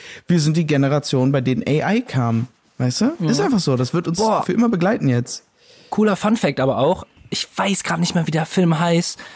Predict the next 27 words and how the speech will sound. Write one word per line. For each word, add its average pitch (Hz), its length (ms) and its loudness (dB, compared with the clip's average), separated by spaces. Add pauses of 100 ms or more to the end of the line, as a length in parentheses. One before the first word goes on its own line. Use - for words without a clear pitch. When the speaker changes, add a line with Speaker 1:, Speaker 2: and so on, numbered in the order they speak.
(220)
Speaker 2:
Er 143 120 0
ist 156 200 -4
relativ 190 460 2
neu 170 420 4 (240)
und 139 120 0
das 151 100 2
ist - 60 -6
so 151 60 2
ein 143 60 2
Sci-Fi-Film, 139 760 0
wo 135 80 0
auch 127 200 0
Hans 151 260 -2
Zimmer 147 440 2
übrigens 131 320 0
die - 80 -2
Musik 123 300 2
dazu 123 220 -2
gemacht 120 280 0
hat, 139 160 0
ne? 123 220 0
Speaker 1:
Oh, 175 40 2
Speaker 2:
So 185 100 2
ein 117 40 0
Speaker 1:
nice. 117 120 2
Speaker 2:
typischer 120 420 0
Sci-Fi-Film. 151 1400 0